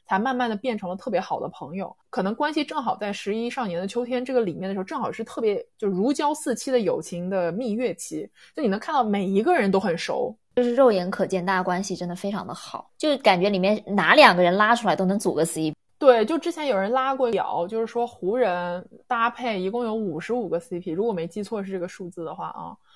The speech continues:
Speaker 1: 然后就是说真的是每一个人跟另外任何一个人都能拉C P，就是不在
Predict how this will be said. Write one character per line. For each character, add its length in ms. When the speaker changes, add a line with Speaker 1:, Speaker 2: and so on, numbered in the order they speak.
Speaker 1:
然 140
后 160
就 100
是 80
说 180
真 140
的 140
是 420
每 260
一 200
个 160
人 280
跟 200
另 160
外 160
任 200
何 120
一 80
个 80
人 160
都 80
能 120
拉 200
C 240
P， 200
就 140
是 60
不 160
在 440